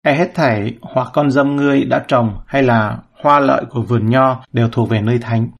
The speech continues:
Chớ cày bằng một con bò thắng chung với một con lừa, chớ mặc bằng vải pha lộn lông chiên và gai với nhau. Ngươi phải kết tua nơi bốn chéo áo choàng của mình mặc. Chớ trồng vườn nho mình hai thứ con dâm. Mỗi luật này nhằm tách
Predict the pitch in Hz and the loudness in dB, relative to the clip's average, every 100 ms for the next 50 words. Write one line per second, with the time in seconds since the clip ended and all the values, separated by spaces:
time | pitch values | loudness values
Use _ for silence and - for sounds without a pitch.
0 | - 147 180 156 127 123 117 117 113 - | -2 2 2 2 2 2 2 4 2 2
1 | 139 131 117 110 101 95 - 127 143 147 | 2 4 4 2 -2 -8 -4 -4 0 0
2 | 131 131 123 117 123 117 107 98 - - | 0 0 0 0 0 2 0 -4 -10 -2
3 | 143 160 135 127 120 110 107 92 98 - | 0 2 0 -2 -2 0 -2 -4 -10 -8
4 | 147 135 131 127 - - 160 127 139 135 | 0 2 2 0 -4 -10 -2 0 0 0
5 | 143 139 135 117 110 104 127 135 135 120 | 2 2 0 -4 -6 -2 0 0 0 0
6 | 127 131 123 117 - 139 135 117 170 - | 0 0 -2 -4 -2 0 0 -2 -4 0
7 | 147 143 131 127 120 123 143 131 123 143 | 2 2 2 2 2 0 0 0 0 0
8 | 139 139 123 107 101 - 110 98 101 104 | -2 0 0 0 -4 -4 -2 -2 -2 -4
9 | 98 _ - 165 185 127 123 117 135 131 | -6 _ -4 0 2 2 2 2 2 2
10 | 123 110 95 - - 120 131 120 139 - | 2 0 -2 -12 -10 -2 0 0 -2 0
11 | 131 117 120 117 - _ 139 160 185 135 | -2 0 0 -2 -10 _ 0 2 2 2
12 | 131 123 123 117 120 120 110 135 | 0 0 0 0 2 0 0 -2